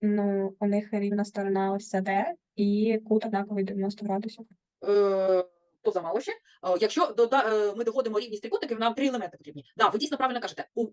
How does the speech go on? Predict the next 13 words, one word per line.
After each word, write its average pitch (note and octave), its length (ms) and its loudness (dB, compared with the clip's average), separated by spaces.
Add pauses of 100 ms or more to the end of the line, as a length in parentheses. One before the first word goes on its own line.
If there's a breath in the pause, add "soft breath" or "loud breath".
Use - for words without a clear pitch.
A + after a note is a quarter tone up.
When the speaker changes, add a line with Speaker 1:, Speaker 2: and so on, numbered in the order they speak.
(180)
Speaker 2:
прямокутника B3+ 500 2
протилежні A#3 380 2
сторони F4+ 240 -2
рівні, D3+ 180 -8
тобто - 200 -6
А - 120 6
Speaker 1:
Ну, A3+ 80 6
Speaker 2:
дорівнює G#3+ 240 6
Speaker 1:
не G#3+ 60 4
Speaker 2:
С. G3 40 2
Speaker 1:
знаю, G3+ 160 4
спільна G#3+ 760 4 (640)
Speaker 2:
Е, - 160 -18